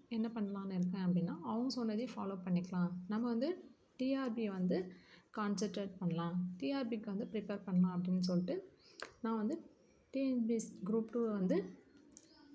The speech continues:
ப்ரிப்பேர் பண்றதை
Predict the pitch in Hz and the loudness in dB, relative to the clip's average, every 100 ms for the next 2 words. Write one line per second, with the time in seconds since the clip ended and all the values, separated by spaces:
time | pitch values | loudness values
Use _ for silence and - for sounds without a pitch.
0 | - - - - - _ _ _ _ _ | -20 -20 -20 -20 -20 _ _ _ _ _
1 | - - _ - 240 240 247 240 220 196 | -20 -20 _ -6 0 2 0 0 0 0
2 | 208 | 0